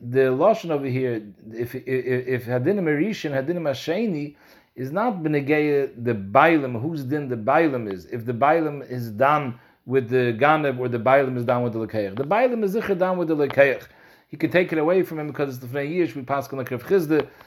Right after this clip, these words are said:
that Rotzim is a Goyve. The Shaila is the Lekeach who wants to get reimbursed, is his din in Erishin that he can only go to the Ganav, or his din is in Masheni that he can go back get his money from the Balabayis, Al Takonas Hashuk.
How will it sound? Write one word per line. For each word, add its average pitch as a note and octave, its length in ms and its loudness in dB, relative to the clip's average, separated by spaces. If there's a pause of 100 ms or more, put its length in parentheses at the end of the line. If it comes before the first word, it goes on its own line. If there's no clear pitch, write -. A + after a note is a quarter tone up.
(160)
that C#3+ 120 0
Rotzim D3+ 320 2
is B2+ 80 -2
a C3 100 2
Goyve. A2 340 2
The A2 100 -6
Shaila G3 420 -2
is F#3 160 -2
the D#3 80 0
Lekeach D3 500 -2
who C3 80 -6
wants D3+ 300 -4
to C#3+ 80 -6
get C#3+ 180 -4
reimbursed, C#3+ 800 2 (680)
is C#3 160 -6
his G#3 380 2
din D#3+ 300 2
in D3+ 140 -6
Erishin D#3 540 0
that D3 80 0
he C#3 80 -6
can D3 100 -6
only D#3 200 -4
go D3 140 2
to C3+ 140 -4
the A#2+ 80 -2
Ganav, B2 440 2
or C3+ 120 0
his F#3+ 180 0
din G3 140 0
is F3+ 100 -2
in F3+ 80 -2
Masheni F#3 640 0 (340)
that E3 120 4
he G3 80 4
can G3 120 -6
go G#3 140 2
back G#3 400 2
get G3 160 4
his F#3+ 160 0
money A#3 280 0
from F3+ 260 -2
the F3 80 -2
Balabayis, F#3 640 4
Al E3 100 -4
Takonas F3 420 -6
Hashuk. F#3+ 420 -2